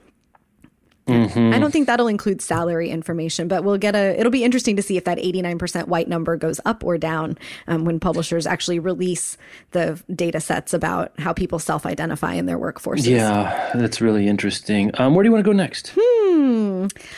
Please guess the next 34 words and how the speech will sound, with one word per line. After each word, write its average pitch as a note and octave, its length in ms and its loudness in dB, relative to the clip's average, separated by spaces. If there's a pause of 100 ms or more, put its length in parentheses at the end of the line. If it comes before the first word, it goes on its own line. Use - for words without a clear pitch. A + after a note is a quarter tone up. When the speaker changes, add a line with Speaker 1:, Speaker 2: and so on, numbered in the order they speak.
(340)
Speaker 2:
Let's D4 200 -2
talk F#4+ 420 0
about, A#3 460 0
let's B3 120 -4
talk D#4 80 0
about C#4 120 2
something F#3+ 200 0
fun. E3 180 -4
Let's G3 140 -6
talk B3 160 -2
about A#3+ 180 0
this G3+ 140 -2
romance E3+ 360 0
bookstore. - 500 -4 (480)
Speaker 1:
Ah, F3+ 400 2
yes. - 640 -2 (520)
So C3+ 160 -2
tell F3+ 160 0
me E3+ 60 2
about G#2+ 220 -2
this. - 180 -14
Speaker 2:
So, G#3 600 2
uh, F#3 440 0
the G#3+ 140 2
Ripped A#3+ 420 0
Bodice G3 680 0
is G#3+ 160 0
going G#3+ 260 2
to G#3+ 140 -2
be G3+ 420 0
an F#3+ 320 -2 (160)
exclusively E4+ 960 0
romance B3+ 460 0
bookstore F#3 640 -2